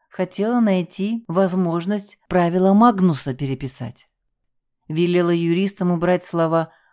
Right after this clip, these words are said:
"править Олафом вместе с городом и землями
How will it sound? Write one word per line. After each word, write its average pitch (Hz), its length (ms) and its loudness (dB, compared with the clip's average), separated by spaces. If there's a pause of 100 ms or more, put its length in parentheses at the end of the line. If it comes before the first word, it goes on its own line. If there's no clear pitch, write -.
(160)
"править 165 560 0
Олафом 175 500 -2
вместе 156 500 -4
с 131 80 -8
городом 180 680 -2
и 160 80 -4
землями 147 640 -2